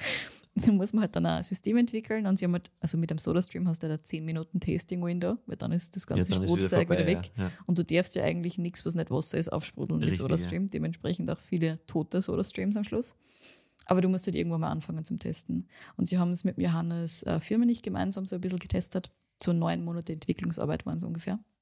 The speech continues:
Speaker 1: Und dann haben sie das erste Mal im Jänner diesen Jahres, also zwanzig vierundzwanzig, was abgefüllt. Und jetzt kommt schon wieder eine neue Füllung. Also jetzt kommt bei die dritte Füllung, wir haben jetzt die zweite, glaube ich, noch
Speaker 2: Mhm.
Speaker 1: da. Und der Stefan hat gesagt, du, du wirst halt irgendwann zum Tee-Experten.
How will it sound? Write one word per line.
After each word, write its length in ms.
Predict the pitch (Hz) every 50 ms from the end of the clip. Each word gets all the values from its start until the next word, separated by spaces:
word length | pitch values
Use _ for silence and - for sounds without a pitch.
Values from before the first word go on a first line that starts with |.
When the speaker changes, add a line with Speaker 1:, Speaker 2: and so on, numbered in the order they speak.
| _ _ _ _ _
Speaker 1:
Und 160 | - 190 180 -
dann 120 | 175 175 196
haben 80 | 202 196
sie 100 | - -
das 60 | -
erste 320 | - - 202 - - -
Mal 140 | 226 220 220
im 100 | 214 208
Jänner 320 | 190 190 190 185 180 180 - _ -
diesen 180 | 190 190 190
Jahres, 380 | 170 170 170 170 - 240 254 -
also 180 | 208 185 180
zwanzig 380 | 170 - - 175 165 - 175 -
vierundzwanzig, 500 | - 190 190 - 185 180 190 - 202 185 -
was 100 | 180 -
abgefüllt. 460 | 180 165 - - - 214 269 - - _ _ _ _ _ _ _ _ _
Und 440 | - - 180 180 180 175 175 - - - _ _
jetzt 220 | 175 180 - -
kommt 180 | - - 196 -
schon 80 | 175
wieder 140 | 175 190 208
eine 60 | 214
neue 160 | 208 220 233 240
Füllung. 460 | - 240 226 240 254 240 247 254 262 -
Also 180 | 170 165 - -
jetzt 220 | - - - -
kommt 180 | - 208 202 -
bei 80 | 170
die 120 | 165 - -
dritte 260 | - 196 233 - 262
Füllung, 300 | - - 226 220 220 208
wir 80 | 185 180
haben 80 | 170
jetzt 220 | 170 160 - - -
die 60 | - -
zweite, 400 | - - - - - - - 175
glaube 220 | 170 170 175 175
ich, 40 | 180
noch 160 | 185 220 277 - -
Speaker 2:
Mhm. 60 | 107
Speaker 1:
da. 260 | 98 - - 254 127 - _ - - - - - - _ _ _
Und 140 | - 196 165
der 60 | -
Stefan 220 | 165 185 180 - 190
hat 60 | 190 185
gesagt, 260 | - 190 - - -
du, 60 | 160 147
du 140 | - 156 151
wirst 180 | 165 170 -
halt 80 | 196 190
irgendwann 240 | 196 196 196 196 208
zum 140 | - 233 202
Tee-Experten. 560 | - - - - - - - - - 180 175